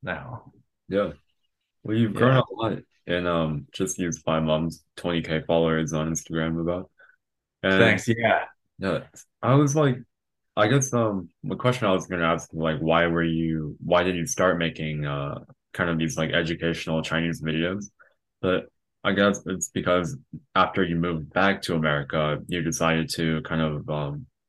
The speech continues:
Speaker 2: start this niche in America, right?
Speaker 1: Yeah, it's a great question. Um, I guess it kind of goes back to why did I even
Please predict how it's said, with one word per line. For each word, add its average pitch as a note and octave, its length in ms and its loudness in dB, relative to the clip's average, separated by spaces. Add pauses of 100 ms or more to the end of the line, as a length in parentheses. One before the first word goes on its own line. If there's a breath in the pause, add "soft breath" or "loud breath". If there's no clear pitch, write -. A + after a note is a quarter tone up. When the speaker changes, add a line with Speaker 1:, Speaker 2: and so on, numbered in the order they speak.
(120)
Speaker 2:
start - 300 -2
this E2+ 200 -6
niche F2 420 -4
in E2 80 -2
America, D2 380 -6 (120)
right? F2 220 -8 (1400)
Speaker 1:
Yeah, C#3+ 220 8
it's C3 120 2
a - 20 4
great D3+ 260 4
question. A2 500 2 (120)
Um, G#2 640 2 (1120)
I B2+ 100 2
guess F#3+ 220 4
it A#3+ 140 -2
kind F#3+ 320 0
of B2 160 0
goes B2 260 2
back B2 400 0
to A2+ 140 -4
why A2 260 2
did C3 140 2
I A#2 220 6
even G#2 340 -4